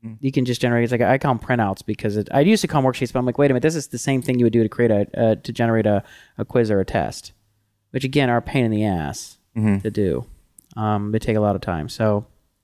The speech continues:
Speaker 2: I don't know. Something, I don't know what, what term we'd use. Printout generator. It's pretty lame, but
Speaker 1: Yeah.
Speaker 2: <laughs> it tells you what
Speaker 1: You
Speaker 2: it
Speaker 1: can,
Speaker 2: is.
Speaker 1: you can think, you've got some mad naming foo skills, so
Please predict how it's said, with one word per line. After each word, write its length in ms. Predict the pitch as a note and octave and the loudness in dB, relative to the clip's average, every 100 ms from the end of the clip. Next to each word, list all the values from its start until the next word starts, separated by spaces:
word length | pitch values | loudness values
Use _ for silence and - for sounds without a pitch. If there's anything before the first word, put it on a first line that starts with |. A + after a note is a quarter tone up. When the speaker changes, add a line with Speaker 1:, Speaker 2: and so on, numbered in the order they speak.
| _ _ _ _ _ _ _ _ _ _ _ _ | _ _ _ _ _ _ _ _ _ _ _ _
Speaker 2:
I 40 | |
don't 100 | C#4+ | 4
know. 160 | D4 G3 - - _ _ _ | 4 4 -2 -20 _ _ _
Something, 580 | - F3 E3 D3+ C3+ - - | -4 -2 0 0 -2 -6 -2
I 120 | B2+ | 0
don't 100 | B2+ | 4
know 80 | A#2 | 4
what, 200 | A#2 - | 4 4
what 240 | B2 A#2 _ - | 0 0 _ -6
term 240 | - B2+ | 0 2
we'd 160 | A#2+ G#2+ | 2 2
use. 460 | G#2 G#2 A2+ - _ _ - | 2 0 0 -6 _ _ -6
Printout 260 | A#2+ A2+ G#2+ | 0 0 2
generator. 580 | G#2+ G#2 G#2 A2 A#2 - _ _ _ | 0 0 2 2 0 -6 _ _ _
It's 140 | A2+ - | -18 -10
pretty 220 | - G#2 | -6 -4
lame, 480 | G#2 G#2+ G#2+ G#2+ - - | 0 0 0 -4 -10 -4
but 240 | G2+ - - | -2 -2 0
Speaker 1:
Yeah. 300 | A#2+ A#2 - - | 4 6 4 0
Speaker 2:
<laughs> 140 | E3 F#3 | -6 -2
it 120 | F3 | 2
tells 220 | - G3 | 4 4
you 60 | E3+ | 6
what 80 | |
Speaker 1:
You 60 | D#3 | 6
Speaker 2:
it 20 | |
Speaker 1:
can, 120 | E3 E3 | 8 6
Speaker 2:
is. 80 | D3+ | 6
Speaker 1:
you 120 | B3 | 4
can 160 | C4 G#3+ | 4 2
think, 300 | G#3+ G3 F3 | 4 4 4
you've 180 | G3+ G#3+ | 2 4
got 200 | E3+ - | 2 2
some 200 | C3+ B2+ | 0 4
mad 300 | B2 B2+ B2 | 6 4 4
naming 360 | A#2+ A#2+ A#2 | 2 2 0
foo 220 | A2+ A2+ G#2+ | -2 -2 -4
skills, 380 | - G#2+ G2+ G2+ | -2 0 2 0
so 400 | - G2 G2 | 0 2 4